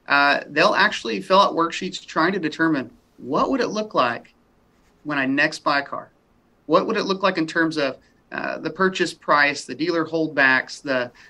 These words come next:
um, uh, how much interest would they be paying on the car loan they're considering? So it is about, it's personal, right? It's personal financial planning. It's how do we, uh, engage with the students so they not only learn the information, but they retain it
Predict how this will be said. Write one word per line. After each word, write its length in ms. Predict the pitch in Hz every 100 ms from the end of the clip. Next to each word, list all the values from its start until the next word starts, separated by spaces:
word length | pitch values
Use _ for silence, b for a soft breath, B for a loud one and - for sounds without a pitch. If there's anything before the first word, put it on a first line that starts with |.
| B
um, 360 | - 135 123 120 - - - -
uh, 140 | 139
how 120 | - 185
much 140 | 175
interest 360 | 165 170 185 180
would 100 | 160
they 60 |
be 140 | 151 151
paying 240 | 156 151
on 60 | 143
the 80 | -
car 260 | - 165
loan 160 | 165 160
they're 140 | 151
considering? 680 | 147 139 131 151 143 139 131 - B
So 180 | - 170
it 200 | 156 165
is 420 | 185 190 151 - -
about, 520 | 151 131 151 165 -
it's 140 | - -
personal, 460 | - 214 - 127
right? 280 | 113 135 156
It's 120 | -
personal 440 | - 208 220 - 170
financial 420 | 160 143 135 170
planning. 380 | - 127 120 120
It's 120 | 156
how 180 | 180 190
do 120 | 202
we, 340 | 143 143 135 - b b _ 131
uh, 300 | 131 123 - -
engage 380 | 147 143 160 180
with 80 |
the 80 | 185
students 360 | 180 151 135 -
so 60 |
they 60 | 135
not 140 | 139
only 140 | 156 139
learn 260 | 123 131
the 80 | 143
information, 440 | 143 170 165 165 151
but 80 |
they 100 | 131
retain 520 | 123 123 - 170 175 120
it 220 | 117